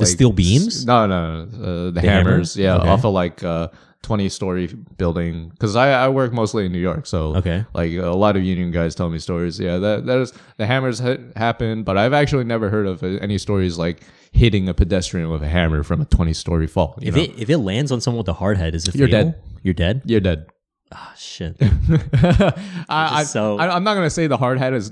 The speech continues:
Speaker 1: not gonna save your life, but, uh, with that expectation, you should always assume something catastrophic is gonna happen. Like, you should always have that in mind.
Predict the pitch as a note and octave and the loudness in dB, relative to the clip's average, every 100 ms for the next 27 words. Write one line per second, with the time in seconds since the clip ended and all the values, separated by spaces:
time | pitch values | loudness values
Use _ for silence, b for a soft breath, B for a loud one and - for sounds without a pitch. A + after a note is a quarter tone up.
0 | C#3 G#2+ A2+ B2+ A#2+ G#2+ A2+ G#2 F#2 F#2 | -4 0 0 0 -4 0 0 0 0 0
1 | C#3+ _ - G#2+ G2 F2+ - b b b | -2 _ -6 2 2 2 -4 b b b
2 | - F2+ F2+ F2 - - B2 G#2+ A#2 B2 | -4 0 2 0 -4 -4 -4 0 2 2
3 | A2 - B2 - G#2+ G2+ A2 F#2+ F#2 F#2+ | 0 -2 -2 -2 -2 -2 -4 -4 -2 0
4 | F#2+ G2 F2 F2+ - F#2 E2 D2+ F2+ F2 | 0 0 0 -2 -2 -2 -4 -4 -4 -4
5 | E2 - - G2 E2+ G2 D#2+ - - - | -8 -10 -2 -2 -2 -6 -8 -12 -12 -10
6 | C3 - - - b b b b b - | -8 -8 -12 -20 b b b b b -12
7 | G2+ F#2+ G#2 F#2+ A2+ G#2+ A#2+ G#2+ G2+ F#2 | -6 -2 -2 -2 0 0 0 0 0 -2
8 | E2+ E2+ E2 D#2+ | -4 -4 -6 -8